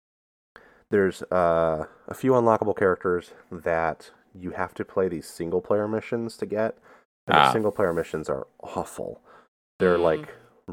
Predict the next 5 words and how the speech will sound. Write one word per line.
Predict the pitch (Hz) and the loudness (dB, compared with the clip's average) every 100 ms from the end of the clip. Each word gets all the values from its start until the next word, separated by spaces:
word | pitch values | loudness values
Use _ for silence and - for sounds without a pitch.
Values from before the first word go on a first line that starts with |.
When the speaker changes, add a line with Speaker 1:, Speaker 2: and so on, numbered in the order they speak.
| - | -10
Speaker 1:
really | 101 123 123 110 | -6 0 0 0
fucking | - 95 85 87 76 | 0 0 0 -4 -4
hard | 85 73 64 62 - _ - _ _ _ _ - | -2 0 -2 -8 -18 _ -20 _ _ _ _ -2
and, | 95 82 76 71 - - _ _ _ _ | 0 0 -4 -10 -16 -20 _ _ _ _
like, | 90 73 - - | -2 -2 -6 -20